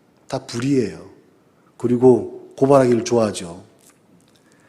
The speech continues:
다윗을 죽이려고 했던 마음들이 그 사람 주위에 있는 사람의 마음과 똑같습니다. 욕심이 많고 탐욕이 많고 자기의,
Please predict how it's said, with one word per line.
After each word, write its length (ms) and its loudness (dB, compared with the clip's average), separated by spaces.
다윗을 320 8
죽이려고 320 4
했던 260 6
마음들이 800 2
그 100 -2
사람 280 4
주위에 200 2
있는 140 2
사람의 280 0
마음과 420 -4
똑같습니다. 720 -4
욕심이 400 0
많고 300 -14
탐욕이 420 -2
많고 420 -14
자기의, 600 2